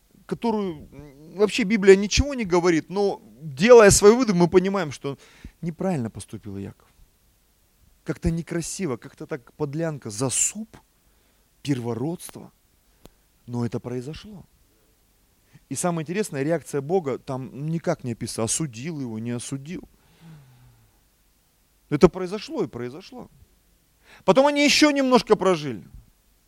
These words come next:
И там мы читаем, и, и Ис-, Исаак любил Исава. Он ему нравился, мужественный, волосатый.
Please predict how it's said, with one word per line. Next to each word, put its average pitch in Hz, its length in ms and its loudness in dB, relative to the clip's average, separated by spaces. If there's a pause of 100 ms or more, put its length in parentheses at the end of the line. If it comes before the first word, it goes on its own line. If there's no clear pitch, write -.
(140)
И - 40 -10
там 233 180 8
мы 233 80 2
читаем, 226 460 6
и, 180 60 -4
и 208 260 -6
Ис-, - 200 -2
Исаак 208 560 6
любил 202 580 0
Исава. 208 580 4 (180)
Он 165 140 0
ему 196 140 4
нравился, 185 560 4
мужественный, 165 760 -2
волосатый. 139 880 4